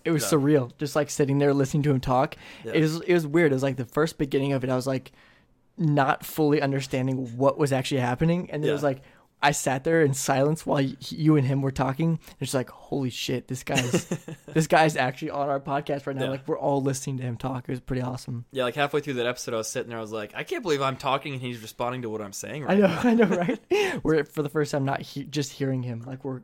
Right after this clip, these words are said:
Speaker 2: Right.
Speaker 1: having a conversation with him.
Speaker 2: Yeah.
Speaker 1: Pretty awesome.
Speaker 2: Yeah, so shout outs to him again. Thanks to you for, uh, for coming on. We really appreciate it. And thank you for all of our new listeners. Welcome in. I'm sure
Speaker 1: Yes.
Speaker 2: we got a few more of you new guys. So, um, share us around, enjoy this show, um,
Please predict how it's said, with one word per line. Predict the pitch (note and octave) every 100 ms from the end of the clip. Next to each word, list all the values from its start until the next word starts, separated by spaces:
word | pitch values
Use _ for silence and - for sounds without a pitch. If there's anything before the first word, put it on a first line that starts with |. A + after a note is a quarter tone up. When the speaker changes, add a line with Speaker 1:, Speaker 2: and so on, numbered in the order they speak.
| -
Speaker 2:
Right. | G#2+ D#2
Speaker 1:
having | D#3 D#3 C3+
a |
conversation | C3+ C3 C3 C#3 C3 B2
with | A#2+
him. | A2+ _ -
Speaker 2:
Yeah. | F#2+ F#2 _ _
Speaker 1:
Pretty | B2+ B2
awesome. | A#2+ - A2
Speaker 2:
Yeah, | B2 A2
so | A2+
shout | - D#3
outs | D3 C#3
to | D3+
him | C#3
again. | B2+ B2
Thanks | A#2+ C3+ B2+
to | B2+
you | A#2+ A#2+
for, | - A2+ A2
uh, | G#2+ G#2 G#2+ _ _
for | A2+
coming | C3 A#2
on. | A#2 A2+
We | A2
really | A2+
appreciate | A2 C#3 C3 C#3
it. | C#3 G#2
And | B2
thank | D#3+ D3+
you | D3
for | D3+ C3+
all | B2+ C#3
of | C3+
our |
new | C3+ C#3
listeners. | D3 - E3+ D#3+
Welcome | B2 B2 A#2+ A#2+
in. | C3
I'm | B2
sure | - A2 G#2 - -
Speaker 1:
Yes. | B2+ A2+
Speaker 2:
we | A2+
got | G#2+
a |
few | - A2+
more | G#2+ G#2+
of | G#2
you | G#2
new | G2+ G2+
guys. | G#2+ A2+ -
So, | G2 G2 G2 _ _ _ _ -
um, | G#2+ G#2
share | G#2 C#3+
us | C#3
around, | D3+ C#3+ C#3+
enjoy | C#3+ C#3
this | C3+
show, | - D3 D3+ A#2
um, | A#2 A2 G#2+